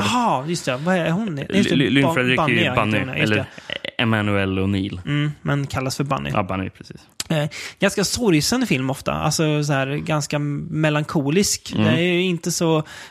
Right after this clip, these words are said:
Speaker 1: Inte kor-, ingen Corbucci-glädje här direkt.
Speaker 2: <laughs> Nej, nej, nej, det är
Speaker 1: Utan
Speaker 2: inte
Speaker 1: det
Speaker 2: alls.
Speaker 1: är lite mer Fulcis, det här lite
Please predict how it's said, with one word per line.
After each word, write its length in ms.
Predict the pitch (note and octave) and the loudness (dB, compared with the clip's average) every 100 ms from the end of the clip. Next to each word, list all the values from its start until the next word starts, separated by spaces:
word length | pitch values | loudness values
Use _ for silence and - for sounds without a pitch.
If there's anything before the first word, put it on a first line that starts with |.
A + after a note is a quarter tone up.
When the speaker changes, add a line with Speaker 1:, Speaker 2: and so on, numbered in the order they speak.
| - | -2
Speaker 1:
Inte 360 | E3 E3+ F3 F3 - | 0 2 2 0 -6
kor-, 440 | - F3+ F3 F#3 - | 0 0 0 -8 -8
ingen 320 | F3+ E3+ D#3+ | -2 2 2
Corbucci-glädje 1200 | E3 F3 E3+ E3 - D3 D#3 - E3+ D#3+ - A#3 F#3 | 2 2 2 0 0 2 2 2 2 4 4 2 2
här 140 | D3+ | 0
direkt. 360 | D3+ C#3+ C#3+ C#3 | 0 2 2 4
Speaker 2:
<laughs> 0 | |
Nej, 160 | C3+ | 0
nej, 0 | |
nej, 260 | A#2 G#2+ G#2+ | 2 0 0
det 80 | D3+ | 0
är 80 | |
Speaker 1:
Utan 140 | D#3 D#3 | 2 2
Speaker 2:
inte 80 | E3+ | 4
Speaker 1:
det 60 | |
Speaker 2:
alls. 80 | E3 | 4
Speaker 1:
är 140 | E3 | 4
lite 220 | E3 E3 E3 | 4 2 0
mer 180 | C#3+ | 0
Fulcis, 500 | C#3+ D#3 C3+ - C#3 | 0 -2 -2 -2 -4
det 80 | - | 0
här 160 | C3+ B2+ | 0 0
lite 480 | B2+ C3 C3 C3 | -2 -4 -2 -2